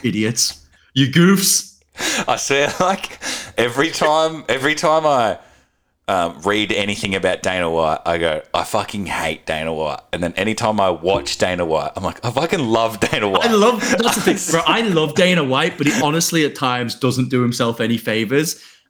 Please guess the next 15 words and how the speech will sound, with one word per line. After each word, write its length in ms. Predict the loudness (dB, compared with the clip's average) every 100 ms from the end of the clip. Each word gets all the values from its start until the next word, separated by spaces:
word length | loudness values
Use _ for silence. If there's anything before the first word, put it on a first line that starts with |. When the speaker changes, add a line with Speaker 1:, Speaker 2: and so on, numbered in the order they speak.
| _ _ _ _ _ _ _ _ _ _ _ _ _ _ _ _ -4
Speaker 1:
There 160 | 0 2
is 120 | 2
just 240 | 2 2
small 360 | 2 4 4 4
things 420 | 0 2 2 2
that 100 | 0
he 120 | 0 0
could 240 | -2 -6 _ _ 0
easily 480 | 2 2 2 0
do, 340 | 2 2 2 2
and 120 | 2
everyone 160 | 2 2
would 0 |
be 60 |
like, 200 | 2 0